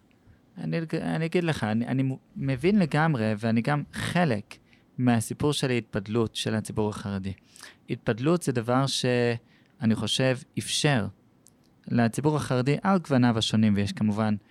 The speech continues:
מגוון עשיר מאוד של הציבור החרדי בישראל, אבל ה-, הרעיון המתבדל, הצורך הזה ליצור תרבות נפרדת, מערכת חינוך, אה, נפרדת, אפילו מגורים גיאוגרפיים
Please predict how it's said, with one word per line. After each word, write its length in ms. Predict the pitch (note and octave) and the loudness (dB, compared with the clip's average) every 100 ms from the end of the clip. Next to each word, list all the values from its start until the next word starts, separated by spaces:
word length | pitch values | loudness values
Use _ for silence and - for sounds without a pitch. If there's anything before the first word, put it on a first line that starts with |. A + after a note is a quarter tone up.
| _ _ _ | _ _ _
מגוון 460 | A#2 G2+ A2+ A2 G#2+ - | -2 0 2 4 4 0
עשיר 320 | - - A2 | -2 0 4
מאוד 380 | G#2+ G2 G#2+ - | 4 4 0 0
של 260 | - G#2 | -2 0
הציבור 320 | G2+ G#2 A2 | -2 -2 -4
החרדי 360 | G#2+ G2+ G#2 G#2+ | -4 -4 -6 -2
בישראל, 420 | A2+ A#2 D3 D3 C3+ - - _ | -2 -2 0 0 0 -10 -20 _
אבל 260 | A#2+ A#2+ A#2+ | -2 2 2
ה-, 260 | A#2 A#2 A2+ - _ _ _ _ _ - | 4 2 0 -6 _ _ _ _ _ 0
הרעיון 520 | A#2 A2+ A2+ B2+ F3+ | 2 2 4 4 4
המתבדל, 600 | C3+ G#2+ - G2 A#2 G2 F#2+ _ _ _ _ _ _ - | 4 0 -2 0 0 0 -6 _ _ _ _ _ _ -4
הצורך 720 | G#2+ G2+ - D3+ E3+ D3 - | -4 -2 -2 2 4 2 0
הזה 280 | G2+ G2+ G2 - _ _ _ - | -4 -2 -6 -8 _ _ _ -2
ליצור 480 | A2+ - D3+ C#3+ | -2 0 2 2
תרבות 520 | C#3 - B2 B2+ B2 A#2 | 2 0 0 2 2 0
נפרדת, 680 | G2+ G#2 G2+ F#2+ F#2+ - - | 0 -2 -2 -2 -6 -6 -6
מערכת 400 | A2 B2 B2+ - | -6 -4 -6 -8
חינוך, 540 | - A#2 A#2+ G#2 - - - - _ _ - | -2 2 2 0 -6 -16 -20 -20 _ _ -4
אה, 200 | A2 G#2 | 0 2
נפרדת, 640 | G#2 F#2+ - G#2 G2 F#2+ | 0 -2 -4 -2 -2 -4
אפילו 640 | G2+ - C#3+ C#3 C3 B2+ A#2+ | -6 -2 2 4 4 4 4
מגורים 500 | A#2 A2 A2+ B2 C3 | 2 2 0 2 2
גיאוגרפיים 880 | A2+ A2+ G#2 G#2+ B2+ B2+ - G2+ | 4 2 2 2 2 2 0 -2